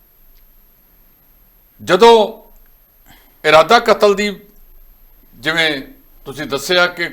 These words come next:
ਕਿਸੇ ਤੇ ਕਿਰਪਾਨ ਨਾਲ ਹਮਲਾ ਕਰਤਾ, ਉਹ ਬਿਲਕੁਲ ਇਰਾਦਾ ਕਤਲ ਦਾ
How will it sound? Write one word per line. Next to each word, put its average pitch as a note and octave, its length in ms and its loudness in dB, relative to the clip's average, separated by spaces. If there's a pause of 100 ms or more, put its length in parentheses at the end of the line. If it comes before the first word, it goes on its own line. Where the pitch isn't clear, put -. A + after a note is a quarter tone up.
ਕਿਸੇ E3 240 -12
ਤੇ C#3+ 140 -12
ਕਿਰਪਾਨ D3 420 -4
ਨਾਲ E3 140 0
ਹਮਲਾ D#3+ 260 0
ਕਰਤਾ, D#3+ 340 -4
ਉਹ F#3 340 -4
ਬਿਲਕੁਲ E3+ 380 -2
ਇਰਾਦਾ C#3+ 380 0
ਕਤਲ D3 260 -4
ਦਾ C#3+ 120 2